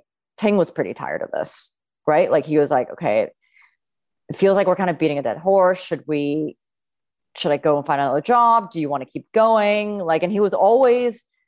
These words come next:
he was always very supportive of whatever I wanted to do. And, and that actually is a big reason why that co-founder relationship works,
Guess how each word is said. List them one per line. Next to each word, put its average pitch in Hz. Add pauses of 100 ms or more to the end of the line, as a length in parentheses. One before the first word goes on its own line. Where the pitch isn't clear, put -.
(260)
he -
was 214 (100)
always 262
very 160
supportive 160
of 151
whatever 151 (480)
I 151
wanted 226
to 247
do. 285
And, 220
and 156
that 160 (100)
actually 160
is 135 (360)
a -
big 277
reason 180
why 143 (100)
that 127 (480)
co-founder 147
relationship 139
works, -